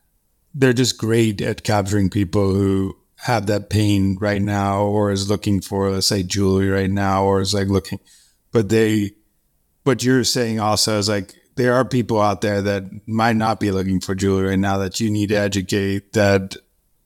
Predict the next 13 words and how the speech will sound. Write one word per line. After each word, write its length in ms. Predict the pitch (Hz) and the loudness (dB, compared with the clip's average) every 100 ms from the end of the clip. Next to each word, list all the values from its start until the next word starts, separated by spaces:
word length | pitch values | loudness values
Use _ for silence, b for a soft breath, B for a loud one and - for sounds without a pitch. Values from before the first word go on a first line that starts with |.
| _ | _
if 140 | 123 | -2
you're 100 | 120 | 0
just 200 | 117 113 | 2 2
gonna 300 | 131 110 101 | 2 2 0
focus 540 | 90 - 113 104 107 98 | -2 -4 -2 0 0 0
on 220 | 104 98 | 2 2
that, 420 | 98 98 95 - - _ _ _ _ _ _ | 2 0 -2 -6 -20 _ _ _ _ _ _
that 320 | 123 127 107 98 107 | -10 -2 0 2 0
expensive 580 | - - - 107 90 98 | -4 -8 -2 0 0 -2
clip 200 | - 104 | -2 -2
with 180 | 95 98 | -2 -4
high 240 | - 101 | -2 -2
quality, 840 | 98 - 98 95 92 95 95 92 | -2 -2 2 2 0 0 0 0